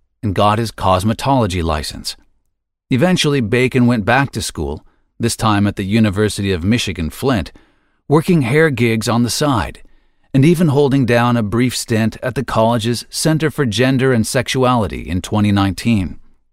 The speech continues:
He seemed to be working toward a future he could be proud of.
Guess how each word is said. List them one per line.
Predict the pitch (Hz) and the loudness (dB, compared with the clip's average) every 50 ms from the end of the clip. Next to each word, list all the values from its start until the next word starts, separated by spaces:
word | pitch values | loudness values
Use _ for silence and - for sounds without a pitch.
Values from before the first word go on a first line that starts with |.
| _ _ _ _ _ - - _ _ - | _ _ _ _ _ -20 -20 _ _ -4
He | 160 135 | -4 -2
seemed | - - 180 196 202 196 | 0 2 4 6 6 6
to | - 160 | 4 2
be | 135 156 | 2 2
working | 151 127 120 127 135 - - 139 139 123 | 0 2 2 2 0 0 0 -2 -2 -2
toward | - - - 120 117 117 120 | -4 -4 -4 -2 0 0 -2
a | 117 | -4
future | - - 139 139 131 - - 76 64 - - - _ _ _ _ _ _ | -6 -4 -4 -2 -2 -2 -4 -6 -8 -10 -14 -20 _ _ _ _ _ _
he | - 92 | -8 -6
could | - - 90 76 | -4 -4 -2 -2
be | 113 117 | -2 -2
proud | - - - 131 113 104 90 78 | -2 0 0 2 2 2 0 -2
of. | - - - - - | -6 -10 -14 -18 -20